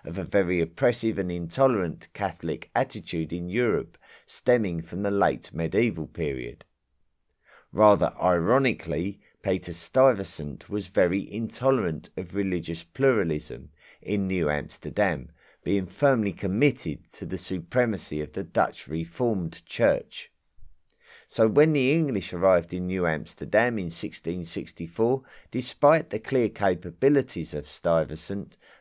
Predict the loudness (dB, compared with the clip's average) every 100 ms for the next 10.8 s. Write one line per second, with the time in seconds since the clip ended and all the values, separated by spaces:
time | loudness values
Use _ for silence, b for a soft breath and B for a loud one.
0 | -6 -2 2 0 -2 -2 0 0 0 6
1 | 6 4 -2 -4 -4 -4 -4 -2 -4 -10
2 | -6 -6 -6 -4 -2 4 6 6 2 -4
3 | -4 -2 -4 -8 b b -14 -8 0 0
4 | 0 -2 2 2 2 -2 -4 -4 -4 -2
5 | -4 -10 -8 0 0 0 -14 -8 -4 2
6 | 2 2 -4 -12 -12 _ _ _ _ _
7 | _ _ _ _ _ _ _ _ _ b
8 | b b -4 -4 -2 0 2 2 0 -4
9 | -2 -2 -2 -2 -2 -4 -10 -8 -4 -2
10 | -2 -4 -10 -10 -6 -4 -6 -10